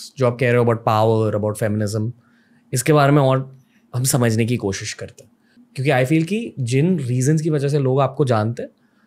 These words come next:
uh, and जिन रीजंस की वजह से लोग आपको क्रिटिसाइज करते हैं, it's in the same domain। लड़कियां आपको रिस्पेक्ट करती है क्योंकि they think you're celebrating feminism, और बहुत सारे लड़के आपको हेट करते हैं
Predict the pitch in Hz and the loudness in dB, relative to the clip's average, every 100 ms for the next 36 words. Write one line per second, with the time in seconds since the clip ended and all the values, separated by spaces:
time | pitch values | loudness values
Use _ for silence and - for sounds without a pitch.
0 | _ _ - 123 117 117 - 131 139 131 | _ _ -4 0 2 0 -2 -2 0 2
1 | 151 139 143 135 139 135 147 131 135 123 | 2 2 0 0 0 0 2 2 2 0
2 | 143 131 113 135 151 156 165 156 277 - | -2 -2 -2 0 2 0 -2 -4 -8 -16
3 | - - _ _ - 135 - 139 135 135 | -20 -20 _ _ -4 -4 0 2 2 2
4 | - 123 120 117 110 101 101 117 - _ | 2 2 2 0 -2 -4 -6 -10 -16 _
5 | _ _ - _ - 131 139 135 165 151 | _ _ -20 _ -4 2 2 4 2 2
6 | 160 143 165 156 165 151 175 160 151 135 | 2 0 -2 0 0 2 0 2 0 2
7 | 139 147 147 143 135 135 - - _ _ | 2 2 0 2 2 0 -2 -14 _ _
8 | _ - - - 127 139 147 143 160 175 | _ -6 -2 2 2 4 4 4 2 0
9 | 180 - _ - 117 127 160 254 - _ | -2 -8 _ -2 0 2 2 0 -2 _
10 | _ _ _ _ _ _ _ 135 139 143 | _ _ _ _ _ _ _ 2 4 2
11 | - - - 131 135 139 151 131 123 147 | -2 -14 -6 0 0 2 2 2 2 0
12 | 135 139 110 120 131 - 143 135 - | 0 0 0 0 -2 -2 -4 -4 -12